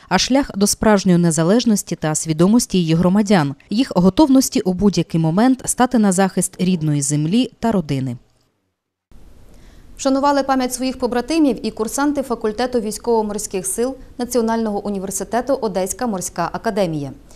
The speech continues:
Speaker 2: які у дві тисячі чотирнадцятому році теж виступили проти агресії, але вже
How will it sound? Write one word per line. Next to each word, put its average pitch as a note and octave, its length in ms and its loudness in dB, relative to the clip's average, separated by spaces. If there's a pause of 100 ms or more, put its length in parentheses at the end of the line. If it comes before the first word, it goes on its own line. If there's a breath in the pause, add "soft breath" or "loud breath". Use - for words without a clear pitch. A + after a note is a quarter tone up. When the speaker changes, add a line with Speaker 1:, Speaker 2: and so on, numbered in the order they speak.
(160 soft breath)
Speaker 2:
які A#3+ 300 -2
у A#3 140 -4
дві A3+ 100 -4
тисячі A#3+ 300 -6
чотирнадцятому G#3+ 720 -6
році C#4+ 320 -2 (220 loud breath)
теж D4 220 0
виступили A#3+ 540 -2
проти A#3 340 -4
агресії, G#3+ 580 -4 (200 soft breath)
але G#3 220 -2
вже G3+ 260 -2